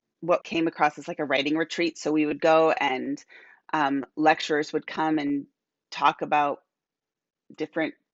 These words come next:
all, you know, anything you can imagine to do with writing.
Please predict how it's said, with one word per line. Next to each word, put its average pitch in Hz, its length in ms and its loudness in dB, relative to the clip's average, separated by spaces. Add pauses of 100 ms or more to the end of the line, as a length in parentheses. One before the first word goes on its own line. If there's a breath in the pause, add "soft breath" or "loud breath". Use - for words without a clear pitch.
(360)
all, 156 280 4
you 180 160 -4
know, 170 120 2
anything 190 520 0
you 175 120 -2
can 165 280 -6
imagine 147 680 -4
to 160 120 -8
do 143 220 -2
with 143 180 -4 (140)
writing. 143 520 -2